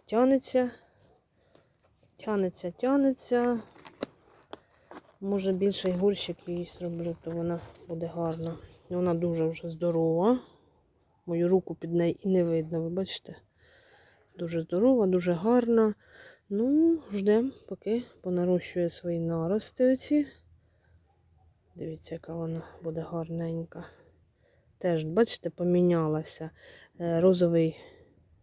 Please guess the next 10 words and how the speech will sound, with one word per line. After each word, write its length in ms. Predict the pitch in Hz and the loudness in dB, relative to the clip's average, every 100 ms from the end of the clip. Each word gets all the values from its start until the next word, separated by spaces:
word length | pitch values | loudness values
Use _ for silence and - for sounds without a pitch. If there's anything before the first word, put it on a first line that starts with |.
| _ _ - | _ _ -10
колір 460 | 170 165 190 233 - | -2 4 6 6 4
по 120 | 226 | -4
краю 440 | - 220 220 214 | 0 2 4 6
листочків. 1040 | 214 208 - 214 208 202 - - 202 196 - _ _ _ _ _ _ _ _ _ _ _ _ _ _ - | 4 2 -2 -2 0 0 -4 -6 -6 -8 -20 _ _ _ _ _ _ _ _ _ _ _ _ _ _ -18
Така. 480 | - 190 - 170 160 156 - - - - - - _ - - - - - - - - - | -12 -12 -6 -4 -2 -6 -12 -20 -20 -20 -20 -20 _ -12 -10 -8 -10 -14 -16 -18 -20 -20
Так, 380 | - - - - - - - - - | -20 -20 -20 -20 -20 -20 -20 -20 -20
щас 260 | - 175 180 | -18 -16 -8
іще 280 | - 185 | -6 -4
одну 240 | 180 175 180 | -4 -4 -8
покажу. 720 | 185 175 196 185 202 294 320 | -10 -10 -8 -2 6 6 6